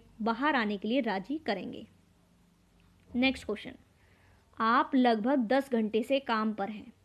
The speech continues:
जैसे ही आप जाने वाले हैं, एक आदमी आपके पास आता है और आपसे अपने घर आने के लिए कहता है,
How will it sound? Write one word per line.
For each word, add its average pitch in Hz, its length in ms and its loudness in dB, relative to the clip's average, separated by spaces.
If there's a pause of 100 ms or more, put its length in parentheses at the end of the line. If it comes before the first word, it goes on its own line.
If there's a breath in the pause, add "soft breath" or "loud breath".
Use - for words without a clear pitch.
(100)
जैसे 240 380 2
ही 320 160 4
आप 285 220 2
जाने 233 300 2
वाले 208 220 -2
हैं, 214 240 -6 (480 soft breath)
एक 233 180 0
आदमी 269 320 4
आपके 269 300 0
पास 220 260 -2
आता 196 200 -8
है 220 180 -10 (100)
और 233 120 0
आपसे 254 380 -2
अपने 240 320 0
घर 262 260 -2
आने 214 280 -2
के 208 120 -4
लिए 240 160 -2
कहता 294 300 -2
है, 208 240 -10